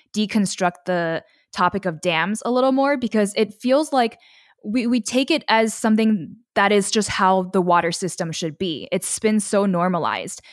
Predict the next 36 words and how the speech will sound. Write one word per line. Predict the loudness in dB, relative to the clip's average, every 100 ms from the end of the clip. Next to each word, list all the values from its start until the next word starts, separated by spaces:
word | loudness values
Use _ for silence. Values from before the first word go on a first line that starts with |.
| -20 -4
And | 0 2 2 0 0
I've | 0 4
wondered | 4 4
if | 2 2
they're | 4 4 4 0 -6
truly | -8 -2 0 2
necessary | 2 0 -2 -2 0 0 0 -2
to | -2 -2 0
ensuring | 0 0 0 2 2 2
that | 2 0
everyone | 0 0 -2 -2
has | -4 -6 0
access | 0 0 -2 -2 -2 -8 _ _ -4
to | 0
fresh | 0 0 -2 -4
water. | -6 -6 -8 -12 _ _
Because | -2 2 2 0 -8 _ _ -2
as | 0
we | 2
mentioned, | 2 2 2 0 0
people | -2 -4 2 2 2
and | 0 -4 -6 -10 -14 _ -2
more | 2 2
than | 2
human | 2 2 4 4
animals | 2 0 0 -2 -2
and | -8
plants | -6 -4 -4 -2
have | 0 2
managed | 2 2 0 -2
to | -2
meet | -2 0
our | 0 0
water | 0 0 2
needs | 0 -4 -6
before, | -4 -2 2 2 2